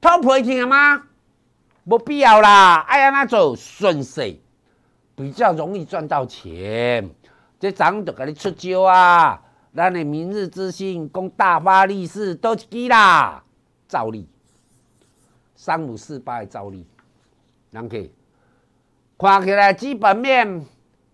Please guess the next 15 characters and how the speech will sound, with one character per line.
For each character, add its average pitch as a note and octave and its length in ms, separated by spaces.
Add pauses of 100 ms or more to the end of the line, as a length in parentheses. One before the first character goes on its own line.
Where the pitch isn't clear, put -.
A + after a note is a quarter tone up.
(280)
还 F#3 180
OK G3+ 460
啦， C#3 300 (340)
但 D#3+ 200
是 C3+ 240
获 F#3 220
利 E3+ 120
衰 C#3+ 220
退。 C3+ 240 (1700)
人 G#2 160
客， G#2 140 (2250)
就 - 80
安 E3+ 220
尼 D#3+ 140
啦， B2+ 260